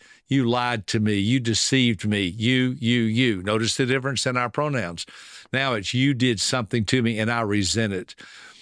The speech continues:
I was taken advantage of by someone and you knew about it. You let that happen. You didn't do anything to protect me. You didn't do anything to watch over me. You knew what was going on and you didn't say anything."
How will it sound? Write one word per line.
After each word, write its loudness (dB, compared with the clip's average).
I 0
was -2
taken 0
advantage 0
of 0
by 0
someone 0
and -2
you 2
knew 4
about -2
it. -4
You 2
let 0
that -4
happen. -4
You 2
didn't 0
do 2
anything -2
to -4
protect -4
me. -2
You 2
didn't -2
do 2
anything -2
to -2
watch -2
over -2
me. 0
You -2
knew 2
what -2
was -2
going 2
on 0
and 0
you 4
didn't 0
say 0
anything." -4